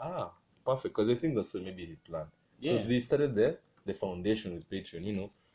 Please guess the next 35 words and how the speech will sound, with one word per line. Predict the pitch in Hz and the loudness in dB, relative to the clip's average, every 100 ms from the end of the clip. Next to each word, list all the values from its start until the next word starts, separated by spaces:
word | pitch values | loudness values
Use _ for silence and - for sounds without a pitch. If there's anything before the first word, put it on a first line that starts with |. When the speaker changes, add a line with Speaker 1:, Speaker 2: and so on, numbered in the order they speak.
| _ _ | _ _
Speaker 2:
For, | 120 113 | 2 4
Speaker 1:
Contents | 107 110 104 | 4 4 4
are | 104 | 4
be-, | 95 101 | 2 -2
Speaker 2:
for | - 113 | 2 2
Speaker 1:
content | 104 110 | 4 2
creators | 117 120 | 2 2
are | 104 | 4
being | 95 110 - | 4 0 2
paid | 107 104 101 | 2 4 6
Speaker 2:
Yeah. | 104 104 | 6 6
Speaker 1:
while | 95 | 2
there's | 92 | 0
that | 107 113 | 4 4
opportunity. | 101 - 98 110 107 107 | 4 -6 -6 -4 -4 2
Guys | 107 110 | 4 6
are | 107 | 6
knowing | 98 117 107 | 6 4 2
Speaker 2:
Exactly. | |
Speaker 1:
more | 107 | 2
about | 98 101 104 | 2 2 -2
it. | 98 | -2
So | 117 | 0
when | 113 | 0
he's | 120 95 | 0 -4
done | 90 123 139 127 | 0 0 0 -2
this, | 127 123 - - | -6 -8 -14 -2
Speaker 2:
Now | 113 135 120 | 4 6 6
this | 110 110 127 | 4 2 4
Speaker 1:
it's | 117 | 6
a | |
Speaker 2:
is | 107 127 | 8 10
Speaker 1:
move, | 190 123 87 | 8 8 2
yeah. | 82 | 0
Speaker 2:
towards | 131 120 113 101 - - | 4 6 4 0 -10 -14